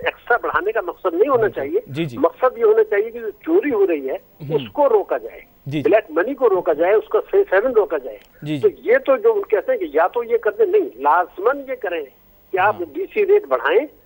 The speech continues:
Speaker 1: और टैक्स स्ट्रक्चर को बिल्कुल चेंज करें।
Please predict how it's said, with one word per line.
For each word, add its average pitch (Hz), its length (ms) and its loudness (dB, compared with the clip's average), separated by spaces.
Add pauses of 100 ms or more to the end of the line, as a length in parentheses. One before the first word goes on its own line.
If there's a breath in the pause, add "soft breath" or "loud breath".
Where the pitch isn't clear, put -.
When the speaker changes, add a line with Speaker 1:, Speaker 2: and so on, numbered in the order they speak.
(140)
Speaker 1:
और 214 340 0
टैक्स 202 240 -2
स्ट्रक्चर - 420 0
को 240 180 0 (200)
बिल्कुल 220 420 -4
चेंज 226 240 2
करें। 226 280 2